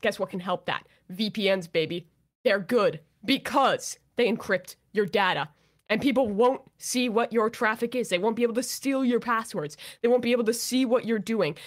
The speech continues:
It is privacy. And guess what? You can get it today for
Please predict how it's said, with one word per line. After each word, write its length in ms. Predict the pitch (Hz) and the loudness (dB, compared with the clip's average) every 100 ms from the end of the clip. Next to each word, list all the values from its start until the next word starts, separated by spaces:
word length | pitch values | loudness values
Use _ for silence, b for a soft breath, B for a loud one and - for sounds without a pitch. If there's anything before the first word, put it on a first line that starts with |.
| B | B
It 160 | - 226 | 0 0
is 120 | 233 | 0
privacy. 760 | - - 247 240 208 - 151 - _ _ _ _ - | -6 0 2 2 -2 -4 -6 -8 _ _ _ _ -8
And 140 | 175 | -2
guess 200 | 190 - | -2 0
what? 200 | 190 147 _ _ _ | -2 -2 _ _ _
You 120 | 190 | -4
can 140 | 233 269 | 0 2
get 160 | 220 | 2
it 100 | 240 | 0
today 440 | - 190 185 240 - _ _ | -2 -2 -2 -2 -6 _ _
for 240 | - 202 | 0 0